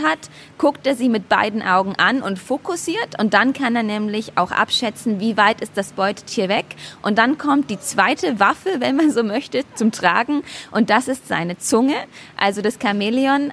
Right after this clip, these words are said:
hat eine Zunge, die es schießen kann aus dem Maul. Die ist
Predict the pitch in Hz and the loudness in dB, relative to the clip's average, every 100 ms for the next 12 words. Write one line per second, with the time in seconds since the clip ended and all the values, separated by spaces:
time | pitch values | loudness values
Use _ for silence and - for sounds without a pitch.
0 | 220 240 - - 196 202 - 214 262 262 | -2 -4 -2 -2 -2 -2 -4 0 0 0
1 | 220 226 - 214 - - - - - - | -2 -4 -4 -4 -10 -18 -20 -10 -4 -2
2 | 285 - 349 - 226 - - 214 311 226 | -2 -2 -4 0 0 2 2 2 0 -2
3 | 196 175 190 262 - - - - - 226 | 0 2 2 0 -4 -10 -18 -20 -8 -4
4 | - 285 - - | 0 0 -2 -12